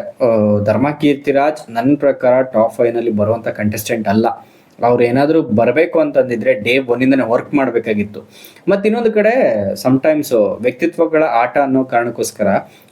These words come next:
ಅವರ ವ್ಯಕ್ತಿತ್ವ ಎಲ್ಲೂ ಕೂಡ ಅವ್ರು ಕಳೆದುಕೊಂಡಿಲ್ಲ. ಇನ್ನೊಂದ್ ಸ್ವಲ್ಪ ಬೇರೆ ಕಡೆ, ಅಂದ್ರೆ ಟಾಸ್ಕ್ ಆಗಿರ್ಬೋದು,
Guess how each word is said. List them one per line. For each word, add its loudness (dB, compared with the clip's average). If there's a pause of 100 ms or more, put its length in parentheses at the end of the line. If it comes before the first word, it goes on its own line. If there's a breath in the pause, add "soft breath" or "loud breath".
ಅವರ 4
ವ್ಯಕ್ತಿತ್ವ -2
ಎಲ್ಲೂ 0
ಕೂಡ 0
ಅವ್ರು 2
ಕಳೆದುಕೊಂಡಿಲ್ಲ. 0
ಇನ್ನೊಂದ್ 2
ಸ್ವಲ್ಪ 0
ಬೇರೆ 0
ಕಡೆ, 0
ಅಂದ್ರೆ 0
ಟಾಸ್ಕ್ -2
ಆಗಿರ್ಬೋದು, 0